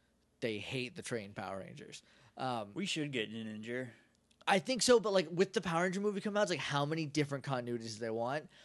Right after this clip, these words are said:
Speaker 1: I wouldn't be
Speaker 2: Right.
Speaker 1: surprised if they put it on hold for a little while. And because of that, go nuts. This is the, this is the
Speaker 2: This
Speaker 1: end.
Speaker 2: is the season to do it,
Speaker 1: This
Speaker 2: where you
Speaker 1: is the
Speaker 2: get,
Speaker 1: season to
Speaker 2: you
Speaker 1: do
Speaker 2: get
Speaker 1: it.
Speaker 2: a million Rangers
Speaker 1: You, you got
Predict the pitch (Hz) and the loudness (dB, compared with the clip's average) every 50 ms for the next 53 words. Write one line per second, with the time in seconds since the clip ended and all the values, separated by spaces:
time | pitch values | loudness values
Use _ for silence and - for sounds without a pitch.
0 | - - 139 143 139 147 175 190 220 220 214 196 - 196 - - 185 160 156 147 | -8 -2 0 2 6 6 6 6 6 4 2 2 2 2 4 6 6 6 6 6
1 | 139 - 151 139 - - 156 139 131 131 131 131 131 175 190 185 147 - 131 113 | 4 2 0 0 0 0 0 0 0 0 -2 0 2 4 4 4 4 2 0 -2
2 | 110 101 104 104 101 101 92 92 101 104 - - - - _ _ _ _ _ _ | -2 -2 -4 -4 -4 -4 -4 -4 -6 -10 -12 -18 -20 -20 _ _ _ _ _ _
3 | _ _ _ _ _ _ _ _ _ _ _ _ _ _ _ - 185 175 165 127 | _ _ _ _ _ _ _ _ _ _ _ _ _ _ _ 0 0 0 0 -2
4 | - 180 143 - 185 202 196 160 196 170 156 185 190 185 165 151 147 - _ _ | -2 -4 -2 2 2 4 4 4 2 2 2 2 4 4 4 2 0 -4 _ _
5 | _ _ _ _ _ _ - - 208 208 208 202 202 202 180 160 - 165 175 190 | _ _ _ _ _ _ 0 2 4 6 6 6 6 6 4 2 -2 -4 0 2
6 | 220 220 208 156 - - - 160 202 - - 240 220 170 156 165 220 214 - 170 | 4 4 4 2 -2 -2 0 2 2 2 2 2 0 2 4 6 6 6 6 4
7 | 165 208 196 - 254 208 185 175 220 208 - - _ - - 208 214 254 - - | 2 2 2 2 0 -2 -2 -2 -2 -4 -4 -8 _ 0 6 8 8 8 8 6
8 | 262 254 226 190 170 151 139 180 196 196 185 - 196 208 190 165 160 156 147 139 | 2 2 2 0 -2 0 4 6 6 6 6 4 2 2 2 2 0 -2 -2 -2
9 | 131 156 180 175 131 110 95 - - 156 220 - - - - 190 202 262 254 196 | 0 2 4 4 2 0 -4 0 4 6 6 8 6 6 6 6 4 4 2 0
10 | 233 247 247 185 269 254 202 175 160 160 165 165 190 220 240 262 277 294 285 262 | 0 -2 0 2 6 6 6 6 4 2 0 2 4 4 6 6 4 4 4 4
11 | 220 202 190 180 160 143 160 160 156 151 196 208 220 - - 190 190 180 175 165 | 2 2 2 2 0 0 0 0 2 2 2 0 0 -2 0 2 4 4 4 6